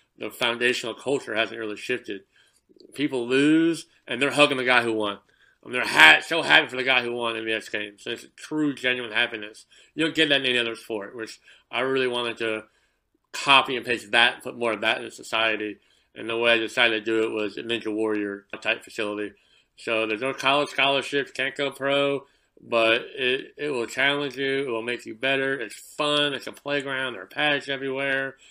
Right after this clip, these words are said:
From five-year-old to a hundred and five, we have a competitive team. We do birthday parties. We do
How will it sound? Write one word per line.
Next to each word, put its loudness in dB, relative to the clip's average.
From -14
five-year-old 2
to -4
a -8
hundred -4
and -18
five, 2
we -2
have 4
a -6
competitive -4
team. -4
We -8
do -6
birthday -2
parties. -4
We -10
do -4